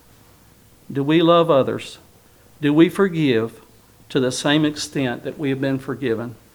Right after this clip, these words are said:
by Jesus Christ? And that's what you'll find there in Matthew chapter eighteen, a beautiful passage of forgiveness.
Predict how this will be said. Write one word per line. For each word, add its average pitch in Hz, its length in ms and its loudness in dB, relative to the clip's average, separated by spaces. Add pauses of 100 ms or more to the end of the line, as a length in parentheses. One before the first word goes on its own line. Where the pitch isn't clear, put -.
(300)
by 110 140 -4
Jesus 117 380 -8
Christ? - 540 -8 (380)
And 135 100 -4
that's 135 240 2
what 147 180 -6
you'll 160 120 -2
find 123 340 -2
there 117 160 -4
in 113 140 -6
Matthew 127 320 -8
chapter 135 440 -4
eighteen, 127 460 -6
a 110 60 -6
beautiful 139 500 -6
passage - 640 -10 (840)
of 139 100 0
forgiveness. 127 640 -2